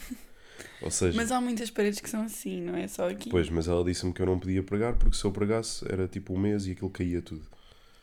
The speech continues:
Speaker 2: E pronto.
Speaker 1: Pronto, e então não consegue ter estendal e então lavava a roupa,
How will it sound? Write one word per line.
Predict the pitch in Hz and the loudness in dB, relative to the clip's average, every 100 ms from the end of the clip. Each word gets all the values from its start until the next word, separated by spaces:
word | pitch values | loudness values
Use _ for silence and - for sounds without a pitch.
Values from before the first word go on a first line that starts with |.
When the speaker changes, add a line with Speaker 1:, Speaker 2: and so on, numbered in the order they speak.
| - - - | -20 -20 -20
Speaker 2:
E | - | -16
pronto. | - 73 73 - - - - - - - - - | -14 -12 -14 -18 -20 -20 -20 -18 -20 -20 -20 -4
Speaker 1:
Pronto, | - - - - | 0 0 -4 -4
e | 247 | 0
então | 262 269 220 190 | 2 2 2 2
não | 202 208 | 2 0
consegue | 208 220 214 | -2 -4 -4
ter | 214 | -4
estendal | 208 247 277 294 294 277 | -6 -2 0 0 -2 0
e | 262 | 0
então | 262 269 262 262 | 2 0 0 0
lavava | 240 226 226 | 0 -2 -2
a | |
roupa, | 226 247 - 247 | -2 -2 0 -2